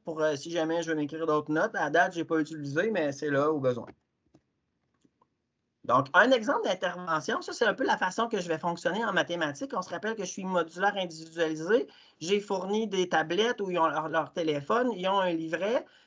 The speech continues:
Puis, le livret est aussi disponible dans le bloc-notes, euh, sur Teams, là. Donc, l'élève, il peut arriver en avant, puis me poser cette question-là que je vois là, au zoo, j'ai vingt singes. Donc, euh, je vais essayer de regrouper des élèves qui ont le,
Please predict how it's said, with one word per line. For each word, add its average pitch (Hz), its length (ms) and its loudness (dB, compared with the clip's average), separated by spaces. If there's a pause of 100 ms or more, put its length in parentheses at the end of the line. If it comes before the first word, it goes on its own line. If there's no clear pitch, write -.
Puis, 185 120 -4
le 196 120 4
livret 185 420 -2
est 214 40 -4
aussi 185 260 -6
disponible 190 580 -2
dans 180 220 6
le 180 120 2
bloc-notes, 180 720 0 (720)
euh, 120 200 -6 (140)
sur - 340 -12
Teams, 135 400 0
là. 104 140 -6 (420)
Donc, 156 300 6
l'élève, 190 460 4
il 262 100 -2
peut 214 140 6
arriver 196 440 0
en 240 160 0
avant, 180 520 0 (100)
puis 196 380 -10
me 180 100 0
poser 190 380 -4
cette 247 200 -2
question-là 202 600 0
que 196 120 -4
je 175 80 -10
vois 175 140 4
là, 160 100 4
au 165 160 2
zoo, 208 220 -8
j'ai 202 160 -2
vingt 170 240 2
singes. 147 540 -8 (340)
Donc, 156 380 2
euh, 156 180 2 (300)
je 156 160 -8
vais 196 340 -4 (440)
essayer 190 380 0
de 240 100 2
regrouper 214 680 0
des 196 300 -4
élèves 196 340 -2
qui 190 240 -2
ont 190 160 6
le, 190 160 4